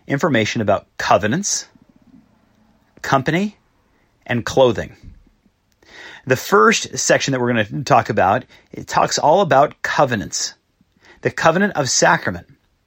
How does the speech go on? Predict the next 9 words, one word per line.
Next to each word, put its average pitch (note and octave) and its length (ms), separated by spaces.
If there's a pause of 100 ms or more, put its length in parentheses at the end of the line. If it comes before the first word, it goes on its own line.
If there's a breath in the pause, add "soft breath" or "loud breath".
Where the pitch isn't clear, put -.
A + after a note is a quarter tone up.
(680 soft breath)
The A#2 100
next C#3+ 420
item B2 380
that B2+ 80
we're A#2+ 100
gonna A#2+ 180
cover C3 320
is B2 600 (320)
company, - 500